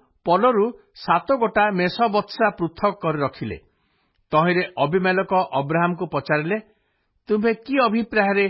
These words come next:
ଏହି ସାତ ଗୋଟା ମେଷ ବତ୍ସା ପୃଥକ କରି ରଖିଲ?" ଅବ୍ରାହମ କହିଲେ, "ମୁଁ ଯେ ଏହି କୂପ ଖୋଳିଅଛି,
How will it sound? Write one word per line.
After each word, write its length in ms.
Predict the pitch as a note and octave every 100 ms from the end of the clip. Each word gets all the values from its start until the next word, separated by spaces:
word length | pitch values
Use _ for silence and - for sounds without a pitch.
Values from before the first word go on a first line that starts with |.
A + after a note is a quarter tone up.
| G3 _ _
ଏହି 140 | F3 F#3+
ସାତ 340 | - E3+ -
ଗୋଟା 340 | G#3 G3+ G#3 G3
ମେଷ 280 | F3 E3
ବତ୍ସା 460 | G3+ F#3+ F#3 - F#3+
ପୃଥକ 460 | F#3 D#3+ - F#3 F#3
କରି 160 | F3+
ରଖିଲ?" 380 | E3 - F#3+ A3+ - _ _ _ _ _ _ B2+
ଅବ୍ରାହମ 420 | C3 D3+ F3+ G3+
କହିଲେ, 400 | C#3+ C3 B2+ C#3 _ _ _ _ D#3+
"ମୁଁ 200 | F#3+ B3
ଯେ 280 | G#3+ A#3 -
ଏହି 120 | F#3 G#3+
କୂପ 420 | - F3+ A3 G#3+
ଖୋଳିଅଛି, 760 | - F#3 A3+ G#3 - D3+ E3+